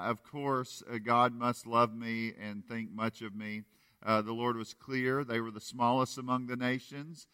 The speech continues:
Uh, they were, they were weak. They were needy, and they needed to, um, uh, be shown mercy, and that's what God did. And so he, he did that,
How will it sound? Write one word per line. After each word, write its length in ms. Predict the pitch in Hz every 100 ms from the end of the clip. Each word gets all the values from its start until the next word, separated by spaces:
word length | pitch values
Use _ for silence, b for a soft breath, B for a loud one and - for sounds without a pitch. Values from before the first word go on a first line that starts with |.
| b b
Uh, 180 | 110 113
they 200 | 117 117
were, 100 | 117
they 240 | 110 110
were 140 | 110 107
weak. 480 | 113 127 143 - -
They 240 | 110 113
were 160 | 110 107
needy, 540 | 104 113 117 123 123 117 b b -
and 360 | 110 107 104
they 300 | 107 113 113
needed 440 | 101 110 113 107 95 -
to, 300 | 110 101 98 80
um, 380 | 101 95 92 92 _ _ _ _ _ 104
uh, 180 | 101 95 -
be 140 | 110 110
shown 460 | - 117 113 110 98
mercy, 460 | 101 104 - 107
and 120 | 95
that's 220 | 98 104 120
what 160 | 101
God 300 | 101 98 95 - -
did. 360 | 104 98 85 85
And 260 | 110 107
so 360 | - 113 104 98 b b b _
he, 240 | 135 127 117
he 160 | 123 117
did 300 | 135 147 117
that, 360 | 101 104 131